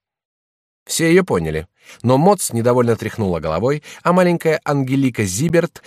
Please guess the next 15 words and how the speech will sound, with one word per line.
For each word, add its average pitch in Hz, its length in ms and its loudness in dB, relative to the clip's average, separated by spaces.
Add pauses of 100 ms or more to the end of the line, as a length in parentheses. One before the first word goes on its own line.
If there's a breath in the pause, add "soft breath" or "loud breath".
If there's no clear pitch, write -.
(160 loud breath)
высоким 156 480 0
робким 120 440 0
голоском 104 580 0
объявила: 107 640 0 (480)
«Я 226 160 2
в 220 40 2
восторге 220 480 2
от 175 120 -2
Мартин, 175 420 0 (160 loud breath)
она 190 240 2
сказочно 208 600 2
обаятельна, 185 640 0
так 196 260 -2
я 139 120 -6
считаю». 120 520 -4